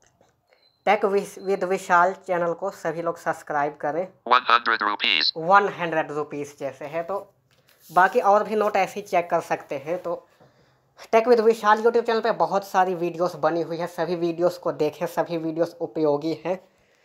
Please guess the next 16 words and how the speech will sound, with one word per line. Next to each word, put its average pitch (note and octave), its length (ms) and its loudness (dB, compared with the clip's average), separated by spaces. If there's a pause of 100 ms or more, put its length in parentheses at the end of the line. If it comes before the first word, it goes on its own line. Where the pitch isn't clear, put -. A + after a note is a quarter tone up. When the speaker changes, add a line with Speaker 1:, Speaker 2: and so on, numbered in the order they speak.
(340)
Speaker 1:
तो - 340 0 (360)
Speaker 2:
Home, A2+ 580 0
window F3 140 4
Speaker 1:
ये A3+ 80 4
तो G#3 240 4
थी - 20 0
Speaker 2:
app। - 120 -6
Speaker 1:
Sing G#3+ 300 2
एआई F#3 200 4
Speaker 2:
Home - 100 2
Speaker 1:
ऐप F3 120 4
के - 40 4
Speaker 2:
screen - 240 2
Speaker 1:
बारे E3 160 0
Speaker 2:
pic- E3 100 -2
Speaker 1:
में G3+ 180 -8